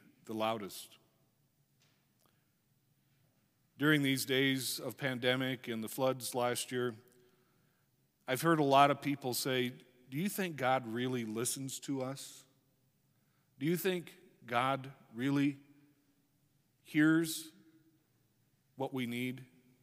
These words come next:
With so much trouble, so much chaos, so, so much busyness, so much un-,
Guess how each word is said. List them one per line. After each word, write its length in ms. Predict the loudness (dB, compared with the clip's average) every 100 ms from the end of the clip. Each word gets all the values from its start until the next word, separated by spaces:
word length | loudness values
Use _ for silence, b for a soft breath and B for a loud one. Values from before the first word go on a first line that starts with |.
| _ _ _ _ _ _ _ _ _ _ _ _ _ _ _ _ _ _ _ _ _ _ _ _ _
With 120 | -12 -6
so 260 | 0 0
much 400 | 0 -2 -4 -12 -14 -10
trouble, 380 | -2 -2 -2 -4
so 240 | -4 -2
much 380 | 0 -2 -4 -10
chaos, 500 | -6 -4 -2 -4 -4
so, 400 | -4 -2 0 -2 -8 -20
so 200 | -10 -4
much 300 | -4 -4 -6
busyness, 520 | -6 -4 -4 -6 -6
so 220 | -4 -2 0
much 280 | -2 -2
un-, 260 | -6 -6